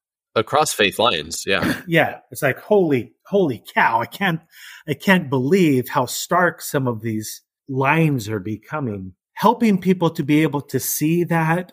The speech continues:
Speaker 2: and to retain their faith and not abandon it, that is gathering Israel. A lot of people think about, you get, you know, missionary work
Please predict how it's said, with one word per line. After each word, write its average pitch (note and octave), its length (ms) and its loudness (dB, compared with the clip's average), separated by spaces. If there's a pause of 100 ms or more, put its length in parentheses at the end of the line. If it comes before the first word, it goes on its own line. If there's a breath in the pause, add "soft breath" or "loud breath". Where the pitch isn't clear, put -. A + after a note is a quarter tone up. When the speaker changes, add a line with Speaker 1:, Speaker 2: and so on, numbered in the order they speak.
Speaker 2:
and C3+ 280 0
to - 160 -2
retain D#3 640 0
their C#3+ 140 2
faith D3+ 460 0
and B2 140 -2
not C#3 180 2
abandon C#3 560 0
it, F3+ 300 -6 (460)
that E3 380 2
is D3 200 0
gathering A2 560 0
Israel. F#2 340 -16 (260)
A C#3+ 60 -4
lot D#3 240 4
of E3+ 100 -6
people E3 320 0
think C#3+ 320 -2
about, A#2+ 360 2 (280 soft breath)
you A#2+ 120 -4
get, C3+ 220 2 (140)
you C#3+ 140 -2
know, A2+ 80 0
missionary C3 680 2
work A#2+ 420 2